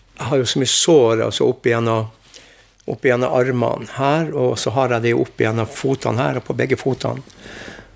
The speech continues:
For jeg tenkte at når jeg ikke får blodsvar i hendene mine lenger, så skal jeg slutte med sprøyta. Men når du, når du er hekta på nåla, så ble det ikke sånn. Så begynte jeg jo imellom tærne,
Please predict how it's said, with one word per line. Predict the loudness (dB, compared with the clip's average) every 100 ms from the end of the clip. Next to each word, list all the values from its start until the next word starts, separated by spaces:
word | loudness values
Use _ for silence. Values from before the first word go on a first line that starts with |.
| -20 -20 -20 -18
For | -4 0
jeg | 0 -2
tenkte | -6 -2 -4
at | -2
når | -4
jeg | -4
ikke | -6 -2
får | 0
blodsvar | 2 2 2 2 2 2
i |
hendene | 0 0 0
mine | -2 -2
lenger, | -2 -4 -4
så | -4
skal | -4 -2 -2
jeg | -2
slutte | -4 -4 -4
med | -2 -4 -6
sprøyta. | -4 -4 -2 -6 -8 _ _ -20 -20 -20 -20 _ _ _ -6
Men | -2
når | 2 4
du, | 4 4 0 -6 -14 -14 -14 -6
når | -2 2
du | 2
er | 2
hekta | -2 -2 -2
på | 2
nåla, | 4 4 2
så | 0 0
ble | 2
det | 0 -2
ikke | -4
sånn. | -2 -2
Så | -2
begynte | -2 0 -2
jeg | 0
jo | 0 -2 -12 _ _ -20 -20 -12 -4
imellom | 0 2 2 2
tærne, | 0 0 0